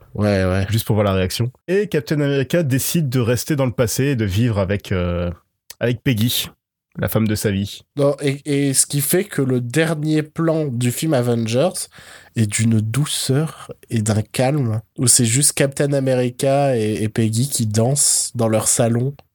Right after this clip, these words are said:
Speaker 1: euh, chez eux, dans les années quarante, quoi. Années cinquante, peut-être, je sais plus.
Speaker 2: Dans le passé.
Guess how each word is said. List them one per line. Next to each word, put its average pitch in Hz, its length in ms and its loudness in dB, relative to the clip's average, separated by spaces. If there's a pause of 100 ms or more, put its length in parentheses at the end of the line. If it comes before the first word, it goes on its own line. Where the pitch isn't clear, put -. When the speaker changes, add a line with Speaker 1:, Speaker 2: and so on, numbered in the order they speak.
(160)
Speaker 1:
euh, 104 120 -2
chez 117 400 2
eux, 131 160 2
dans 131 100 2
les 107 160 2
années 107 140 2
quarante, 104 480 -2
quoi. 98 200 -6 (840)
Années 120 160 0
cinquante, 110 460 0
peut-être, - 520 -8
je - 120 -12
sais - 100 -10
plus. - 200 -16 (440)
Speaker 2:
Dans 123 100 0
le 117 80 0
passé. 104 320 -2